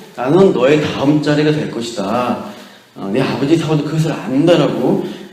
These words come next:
예, 말합니다. 사실 그렇게 하실 하나님의 뜻을 사울도 아-, 인간적으로 알고 있어요. 하지만 사울은,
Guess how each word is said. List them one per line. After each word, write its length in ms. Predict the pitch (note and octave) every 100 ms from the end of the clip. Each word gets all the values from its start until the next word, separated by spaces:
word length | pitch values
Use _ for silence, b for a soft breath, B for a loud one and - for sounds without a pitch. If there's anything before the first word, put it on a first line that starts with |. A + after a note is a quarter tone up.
| -
예, 140 | B2+ - -
말합니다. 440 | G2+ G2 G2+ - - - - - - B B
사실 280 | - F3+ F#3
그렇게 260 | F3 F3 F3
하실 840 | F3+ F3+ G#3 F#3+ - - - - -
하나님의 500 | G3 G3+ G3 F#3 F3+
뜻을 720 | G3 - E3+ F#3+ E3 - -
사울도 360 | - E3+ E3+
아-, 240 | A#2+ F2 -
인간적으로 440 | B2+ D#3 E3 E3+ A2
알고 240 | - -
있어요. 300 | B2+ A#2+ G2+ - - -
하지만 520 | D#3 E3+ E3+ E3 B B B B -
사울은, 640 | E3+ E3+ F#3 F3+ - -